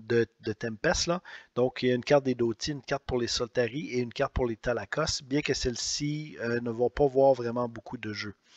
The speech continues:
Les Lycides aussi sont de retour, hein. L'ancêtre des Bestos. Euh, encore là, pas vraiment,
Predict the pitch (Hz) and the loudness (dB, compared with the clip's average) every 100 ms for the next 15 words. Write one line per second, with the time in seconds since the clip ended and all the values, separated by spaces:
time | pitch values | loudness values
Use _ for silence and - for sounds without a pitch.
0 | - _ _ _ _ _ _ - 127 139 | -20 _ _ _ _ _ _ -4 6 6
1 | 139 135 - 180 143 - 190 143 123 120 | 8 6 8 8 6 0 2 4 4 4
2 | 170 220 190 - - - - - 123 147 | 4 2 2 -2 -10 -14 -16 -6 6 8
3 | 156 - 160 165 165 - 120 127 117 117 | 8 6 6 6 2 -4 0 0 2 2
4 | - - 220 - - - _ _ - - | 2 0 0 -2 -16 -20 _ _ -20 -20
5 | - - _ - 135 139 135 - 135 139 | -20 -20 _ 6 10 10 10 6 2 4
6 | 156 143 147 170 170 160 _ _ _ _ | 8 8 10 10 8 4 _ _ _ _
7 | - 208 165 156 156 165 156 | 0 2 2 2 4 4 2